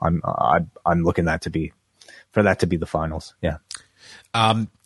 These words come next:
Speaker 2: I, I, I skipped over earlier. I did wanna just get your thoughts, not going through all of Deadline, but, um, did you get to see the Iron Survivor Challenge matches, and what did you think about the, the concept going in and how they handled it?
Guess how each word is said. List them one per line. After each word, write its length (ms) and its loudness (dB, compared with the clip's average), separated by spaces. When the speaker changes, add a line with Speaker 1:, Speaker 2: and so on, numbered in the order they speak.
Speaker 2:
I, 200 2
I, 140 2
I 120 2
skipped 400 0
over 300 4
earlier. 360 4
I 180 2
did 220 2
wanna 220 4
just 240 0
get 120 2
your 120 -4
thoughts, 380 2
not 180 2
going 160 6
through 160 2
all 140 4
of 100 -2
Deadline, 460 -2
but, 400 -6
um, 260 -2
did 160 -2
you 60 -2
get 140 2
to 60 0
see 140 4
the 160 0
Iron 300 2
Survivor 560 2
Challenge 600 0
matches, 440 0
and 200 -4
what 200 2
did 160 0
you 80 2
think 320 0
about 320 0
the, 220 4
the 120 0
concept 460 2
going 280 4
in 340 0
and 440 0
how 140 0
they 100 2
handled 280 -4
it? 80 -20